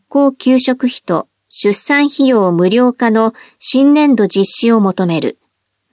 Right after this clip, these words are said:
問い、学校給食費の完全無償化に新たに必要な予算はおよそ十一億円。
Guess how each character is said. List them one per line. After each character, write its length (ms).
問 180
い、 180
学 280
校 220
給 220
食 280
費 160
の 240
完 280
全 300
無 80
償 280
化 160
に 220
新 260
た 120
に 160
必 280
要 220
な 120
予 140
算 340
は 200
お 120
よ 140
そ 200
十 280
一 280
億 240
円。 260